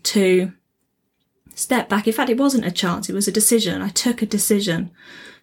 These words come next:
to actively have to step back from the podcast, and it was supposed to be more temporary than it actually ended up being.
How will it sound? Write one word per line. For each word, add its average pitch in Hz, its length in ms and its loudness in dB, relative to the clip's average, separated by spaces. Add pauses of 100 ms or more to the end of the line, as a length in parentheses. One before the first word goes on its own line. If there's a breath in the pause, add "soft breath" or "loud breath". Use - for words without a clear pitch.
to - 200 -2
actively 202 540 2
have - 400 -8
to 185 80 -4
step - 320 -2
back - 260 -4
from 175 180 -6
the 175 60 2
podcast, 175 720 -4
and 196 120 0
it 185 40 2
was - 120 2
supposed 226 360 2
to 196 60 -8
be 170 140 0
more 180 180 0
temporary 180 520 0
than 165 180 0
it - 40 -2
actually - 340 -4
ended 170 220 0
up - 140 -6
being. 180 460 0